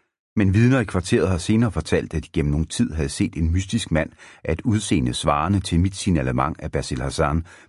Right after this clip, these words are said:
bevæge sig rundt i nabolaget. Havde det været pakkeposten, der ville aflevere noget, ville der have ligget en seddel i min postkasse. Men det undrede jeg mig ikke over dengang. Hvis Basils pistol ikke var gået i baglås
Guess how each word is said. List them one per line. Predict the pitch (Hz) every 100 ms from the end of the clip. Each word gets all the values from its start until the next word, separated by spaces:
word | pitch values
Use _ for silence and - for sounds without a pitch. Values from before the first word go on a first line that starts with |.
| -
bevæge | 65 65
sig | 71 64
rundt | 71 -
i |
nabolaget. | 67 57 58 64 55 50 55 _ _ _ _ _ _ _ _ _ -
Havde | 73
det | 82
været | 98
pakkeposten, | 101 110 131 - 85 73 73 62
der |
ville | 62 67
aflevere | 67 92 71 62
noget, | 60 62 65 _ - _
ville | 73 71
der |
have | 78
ligget | 64 67
en | 76
seddel | - 76 65
i |
min | 67
postkasse. | 62 71 65 - 60 - 71 _ _ _ _ _ _ -
Men | 65 60
det | - 71
undrede | 64 67
jeg | 64
mig | 57
ikke | 55
over | 55 50
dengang. | - 53 - 50 _ _ _ _ _ _ _ _
Hvis | - 73
Basils | 90 85 98 82
pistol | - 80 - 101 85
ikke | 73 71
var | 71
gået | 71 67
i |
baglås | 73 71 87 82 - -